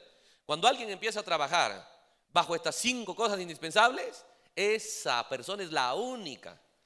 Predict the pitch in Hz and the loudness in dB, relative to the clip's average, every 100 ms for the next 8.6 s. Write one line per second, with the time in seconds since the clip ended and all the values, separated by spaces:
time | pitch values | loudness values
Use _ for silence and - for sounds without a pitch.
0 | _ 123 131 160 143 147 - 160 185 269 | _ -8 -6 -4 -4 -2 4 6 6 0
1 | - - - 113 120 147 160 180 175 160 | -14 -18 -16 -10 -4 -2 -2 -6 -4 -4
2 | 175 202 - - - 151 143 143 160 190 | -4 -10 -20 -8 -2 0 0 -2 -2 -2
3 | 165 143 185 160 117 87 - _ - 117 | -2 -2 -2 -4 -10 -20 -20 _ -12 -10
4 | 120 127 143 131 123 120 113 117 127 113 | -8 -6 -6 -8 -10 -10 -8 -8 -4 -6
5 | 90 85 - _ _ _ _ - 135 151 | -6 -14 -20 _ _ _ _ -6 -2 -2
6 | 139 156 170 156 - 123 131 151 123 120 | 0 0 0 -2 -4 -6 -4 -4 -4 -4
7 | 131 113 117 143 156 151 143 104 80 107 | -2 -2 0 4 6 4 2 -4 -8 -8
8 | 131 127 135 123 85 | -4 0 2 2 -2